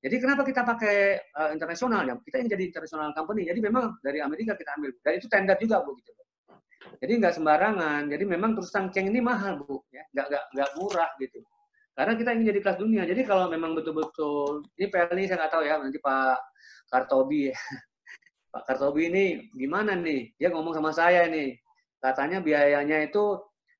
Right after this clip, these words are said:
ya gimana dibanding Antam. Eh, saya bilang silakan aja Pak dipikirin Mas soal biaya Pak. Yang jelas kan <clears throat> kalau mau change benar-benar memang mahal biayanya gitu. Oke, ada lagi mungkin pertanyaan yang lain?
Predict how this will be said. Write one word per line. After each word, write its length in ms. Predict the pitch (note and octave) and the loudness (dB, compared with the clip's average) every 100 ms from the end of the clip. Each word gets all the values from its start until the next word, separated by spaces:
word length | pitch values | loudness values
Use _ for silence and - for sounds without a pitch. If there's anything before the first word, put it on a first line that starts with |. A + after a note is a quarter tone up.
| _ | _
ya 560 | B2 C#3+ D#3+ D#3+ D#3+ D#3 | -2 2 6 6 6 4
gimana 400 | D3 D#3 E3 F#3+ | 4 2 4 2
dibanding 320 | E3 D3+ D#3 | 2 0 0
Antam. 560 | D3 D3 D#3+ D3 C3 A#2+ | 0 4 4 4 0 -4
Eh, 40 | B2+ | -2
saya 80 | |
bilang 240 | C3 G3 G#3+ | 2 2 4
silakan 320 | E3 D#3+ G3+ | 2 4 2
aja 160 | A3+ A3+ | 2 0
Pak 80 | F3+ | 0
dipikirin 320 | F3+ F#3 G#3 | 0 2 2
Mas 80 | G#3 | 2
soal 240 | F3+ F3 E3+ | 2 2 4
biaya 320 | E3 F3+ F#3 | 4 4 4
Pak. 160 | E3 | 2
Yang 160 | D3 D3 | 0 0
jelas 160 | G3 G3 | 0 0
kan 160 | A#3 A3+ _ _ _ | -2 -2 _ _ _
<clears throat> 320 | - A3 A#2+ A#2 | 6 6 6 0
kalau 200 | D3 D3 | 0 2
mau 80 | D3 | 0
change 160 | D#3 D3+ | 0 0
benar-benar 400 | D3 D3+ C#3 A#3+ | 0 0 2 2
memang 240 | F3+ G#3 | 2 0
mahal 400 | G#3+ F3+ F#3+ E3+ | 4 2 2 0
biayanya 400 | C#3 C3 B2+ B2+ | 4 4 4 0
gitu. 240 | A#2 - A2 - _ _ _ _ _ _ _ _ - | -6 -10 -16 -18 _ _ _ _ _ _ _ _ -14
Oke, 160 | C3 A#3 | -6 -4
ada 240 | A3+ C3+ | -6 -6
lagi 160 | D#3 G#3+ | -4 -4
mungkin 240 | G3+ B3+ | -6 -10
pertanyaan 320 | A3 F3+ F#3+ | -8 -10 -8
yang 120 | F#3 | -8
lain? 100 | G3 | -10